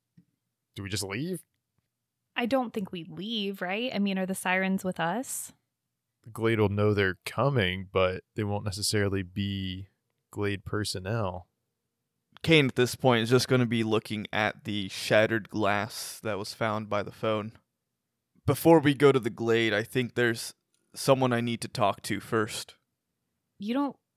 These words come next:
Speaker 2: look like you're in the shape to make any more stops, honestly.
Speaker 3: Even better. Adds a little bit of drama to the whole thing.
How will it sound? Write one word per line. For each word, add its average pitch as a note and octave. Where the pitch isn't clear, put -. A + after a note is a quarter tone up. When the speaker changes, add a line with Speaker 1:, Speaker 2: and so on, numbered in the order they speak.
Speaker 2:
look F#3+
like G#3
you're G3
in G3
the F3
shape G3
to F#3
make F3
any F#3
more D#3+
stops, -
honestly. D#3
Speaker 3:
Even C#3+
better. B2
Adds B2
a A#2+
little B2
bit B2
of A#2
drama A#2+
to -
the A2+
whole A#2
thing. B2